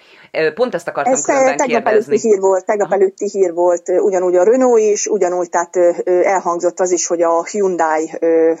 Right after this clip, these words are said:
Speaker 2: ö, autógyár, ami ugye milánói székhellyel van ugye az olasz, ö,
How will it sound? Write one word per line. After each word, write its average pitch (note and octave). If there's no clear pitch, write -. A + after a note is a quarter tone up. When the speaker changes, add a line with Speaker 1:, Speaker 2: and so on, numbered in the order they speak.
Speaker 2:
ö, D#3+
autógyár, G#3
ami F3+
ugye F3
milánói E3
székhellyel E3
van D#3+
ugye D#3+
az D#3+
olasz, -
ö, D#3